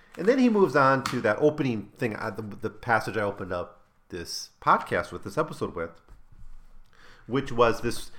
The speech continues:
challenge to the Democratic Party and to the nation as a whole to deal with slavery as a right or a wrong before talking about policy. Like, before you can talk about something like popular sovereignty, um, a euphemism if there ever was one,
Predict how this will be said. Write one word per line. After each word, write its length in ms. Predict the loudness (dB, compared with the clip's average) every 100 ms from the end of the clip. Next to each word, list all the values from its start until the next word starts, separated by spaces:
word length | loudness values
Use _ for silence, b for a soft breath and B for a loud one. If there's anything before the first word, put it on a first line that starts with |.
| B
challenge 720 | 2 8 8 8 2 -4 -8
to 240 | -2 0
the 80 | 0
Democratic 720 | 0 0 0 0 0 -2 -8 -18 -20 -20 -20
Party 460 | -2 2 2 -2 -8 B B B
and 140 | -12 -8
to 80 |
the 80 | -4
nation 280 | -4 -4 -4
as 80 | -4
a 100 | -2
whole 200 | -2 -4
to 80 | -8
deal 320 | -6 0 0
with 240 | 0 -6
slavery 380 | -6 -6 -6 -8 -8
as 120 | -10
a 60 | -6
right 380 | 2 4 4 -2
or 160 | -4 -2
a 40 |
wrong 540 | -2 -2 0 0 -2 -8
before 320 | -12 -8 -8
talking 360 | -6 -6 -6
about 260 | -10 -12 -10
policy. 460 | -4 -4 -4 -14 -20 _ B B B
Like, 160 | -12 -10
before 280 | -2 2
you 40 | 2
can 100 | 4
talk 140 | 2
about 140 | 2 0
something 220 | 0 -4
like 300 | -6 -10 -18
popular 460 | -12 -12 -10 -12
sovereignty, 720 | -10 -6 -4 -4 -8 -14 -18 -20 b b b b b -12
um, 420 | -10 -10 -14 -14 -8
a 20 |
euphemism 580 | -6 -6 -8 -10 -10 -12
if 80 |
there 140 | -8 -8
ever 180 | -6 -2
was 240 | -2 -2
one, 200 | -4 -14